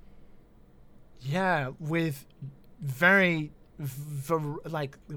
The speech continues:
it's such a variety of gameplay. Um, it, considering how the characters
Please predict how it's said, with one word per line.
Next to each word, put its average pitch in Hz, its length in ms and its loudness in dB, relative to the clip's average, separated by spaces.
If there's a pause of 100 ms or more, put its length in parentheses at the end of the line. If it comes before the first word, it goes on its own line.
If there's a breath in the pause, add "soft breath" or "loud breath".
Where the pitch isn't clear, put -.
(400)
it's 151 160 -4
such - 240 4
a 180 40 0
variety 156 600 4
of 131 100 -4
gameplay. 143 560 -2 (300 loud breath)
Um, 135 400 -2
it, 151 120 -8 (600)
considering 160 520 2
how 143 120 2
the 135 100 0
characters 151 600 2